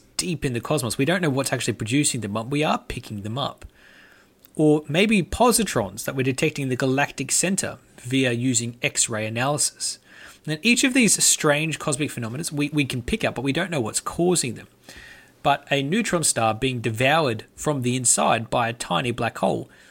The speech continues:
would be a violent enough eruption and event to produce some of these weird bursts that we've been picking up. So maybe it is the cause, maybe it isn't. Until we find one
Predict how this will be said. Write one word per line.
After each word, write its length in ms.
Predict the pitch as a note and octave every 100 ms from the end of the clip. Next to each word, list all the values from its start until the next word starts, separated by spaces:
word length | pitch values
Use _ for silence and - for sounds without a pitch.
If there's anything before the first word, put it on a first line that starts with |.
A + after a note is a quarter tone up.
| _ _
would 220 | C3+ D#3+
be 140 | D3+ D3
a 40 |
violent 640 | C3 A#2 D3 G3 A#3 A3
enough 400 | F3 D3+ D3 - - _ _
eruption 680 | B2 A2+ C3 - A3+ A#3+ G3
and 340 | B2+ C#3 B2+
event 480 | B2+ A#2 D3+ C3+ G#2 -
to 100 | -
produce 420 | B2+ B2 D#3+ F#3
some 160 | - C#3
of 60 | B2+
these 180 | B2+
weird 460 | A2+ G#2+ G#2+ A2 G#2+
bursts 320 | G#2+ G2 G2
that 100 | -
we've 120 | -
been 140 | - G#2
picking 380 | - - - A2
up. 240 | - - - _ _ _ _
So 120 | - -
maybe 380 | C#3+ F3+ F3
it 60 | D#3+
is 160 | F#3+ F#3+
the 80 |
cause, 340 | F3+ F3+ F3+ -
maybe 380 | C#3 D3 C3+ B2
it 80 |
isn't. 320 | D#3 A2+ - -
Until 220 | A#2+ E3+
we 100 | G3
find 400 | - E3 E3 E3
one 220 | B2 G#2+